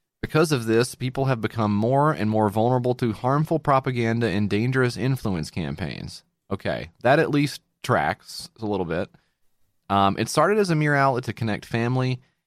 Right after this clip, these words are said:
and friends with one another. Nowadays, doing the fist pump for nowadays. However, it has transformed into an entirely separate marketplace. Because of this, social media in general has turned into a toxic,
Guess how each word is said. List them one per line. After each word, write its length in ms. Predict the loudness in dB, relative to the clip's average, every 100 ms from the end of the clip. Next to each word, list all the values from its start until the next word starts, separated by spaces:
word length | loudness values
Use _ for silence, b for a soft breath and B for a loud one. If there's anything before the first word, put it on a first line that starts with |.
| _
and 160 | -6 -6
friends 440 | -4 -2 0 0
with 120 | 0 -2
one 160 | -2
another. 400 | 0 0 0 0
Nowadays, 880 | 0 2 4 2 2 2 2 -2 -6 _ _ _ _ _ -20 -20 _ _ _ _ _ _ _ _ _ -8
doing 180 | -6 -6
the 60 |
fist 260 | -4 -4 -2
pump 220 | -4 -2
for 100 | -4
nowadays. 680 | -4 -2 -4 -4 -6 -8 -12 _ _ _ _ -2
However, 380 | 2 2 2
it 80 | 0
has 180 | 0 -4
transformed 760 | -8 -6 -4 -4 -2 0 2 0
into 240 | -2 -2
an 100 | -2
entirely 520 | -2 -2 -2 0 0
separate 360 | 0 0 0 0
marketplace. 600 | 0 -2 -4 -8 -8 -8
Because 300 | -4 0 0
of 120 | 2
this, 160 | 0 2
social 300 | 0 0 0
media 400 | 2 2 0 -2 _ _ _ _ _ _ _ _
in 140 | -2 0
general 340 | 2 2 2
has 200 | 2 -2
turned 240 | -2 0
into 240 | 0 -2 -2
a 100 | -2
toxic, 720 | -2 -2 -2 -2 -8 -8